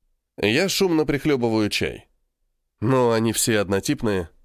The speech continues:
Точнее, двенадцать типов и две субверсии. Да и мы, телепаты, привыкли работать мозгом. Запомнить такой пустяк не проблема. "Пустяк", повторяет телепат, словно удивляясь чему-то.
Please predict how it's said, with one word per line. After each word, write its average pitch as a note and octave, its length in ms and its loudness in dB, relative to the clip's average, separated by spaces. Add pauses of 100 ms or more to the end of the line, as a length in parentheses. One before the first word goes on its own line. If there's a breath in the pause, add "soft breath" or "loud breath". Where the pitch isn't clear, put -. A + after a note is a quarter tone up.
(640)
Точнее, D3+ 540 2
двенадцать B2+ 520 0
типов - 480 -4
и B2+ 180 0
две A#2 220 0
субверсии. F2+ 680 -2 (800)
Да F#3 120 2
и A3+ 80 2
мы, A#3 180 0
телепаты, F3 500 0
привыкли E3 400 0
работать D3 400 0
мозгом. F#2 480 -2 (320 soft breath)
Запомнить D3 580 0
такой D3 240 -2
пустяк C#3 320 -2
не C#3 80 0
проблема. B2+ 480 0 (600)
"Пустяк", - 680 -6 (460 soft breath)
повторяет B2 500 2
телепат, A#2 420 0
словно B2+ 300 0
удивляясь F2 460 0
чему-то. D#2 420 -8